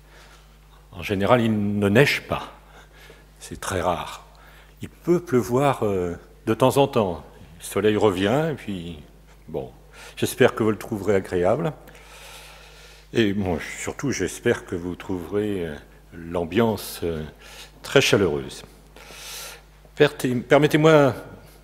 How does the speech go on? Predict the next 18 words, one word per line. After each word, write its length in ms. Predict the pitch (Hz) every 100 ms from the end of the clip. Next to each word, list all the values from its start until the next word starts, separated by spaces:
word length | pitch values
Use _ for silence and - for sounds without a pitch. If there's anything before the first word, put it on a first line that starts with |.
| - - - -
de 120 | 107
vous 100 | 104
dire 240 | 110 123 -
tout 120 | 101
d'abord 300 | 104 143 143
mon 260 | 123 90
grand 240 | 120 98 135
plaisir 340 | 139 131 160
de 80 | 135
vous 180 | 123 127
accueillir 600 | 135 110 87 101 175 156 - - - - - -
en 80 | 107
tant 140 | - 127
que 100 | 120
président 460 | - 127 143 151
de 80 | 135
Nantes 240 | 127 123
Métropole 560 | 135 - 139 175 208